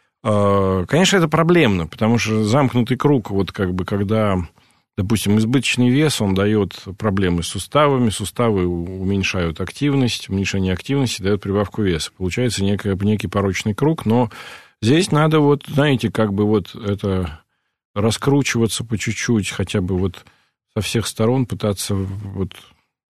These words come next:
ч-, увеличивая амплитуду постепенно, знаете, как бы вот бужируя эту ситуацию потихонечку, нужно всё-таки стараться. Потому что мышца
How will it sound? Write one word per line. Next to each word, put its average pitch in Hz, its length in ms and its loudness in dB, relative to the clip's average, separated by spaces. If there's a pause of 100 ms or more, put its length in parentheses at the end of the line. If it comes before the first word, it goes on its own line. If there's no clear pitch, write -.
(160)
ч-, - 180 -12
увеличивая 110 600 4
амплитуду 110 520 2
постепенно, 98 680 0
знаете, 104 360 0
как 87 220 -6
бы 85 120 -4
вот 85 160 0
бужируя 95 600 4
эту 90 140 -6
ситуацию 117 600 -2
потихонечку, 85 840 -6 (600)
нужно 113 300 2
всё-таки 104 560 -2 (400)
стараться. 104 500 0 (160)
Потому 113 280 2
что 104 300 0 (920)
мышца 127 480 2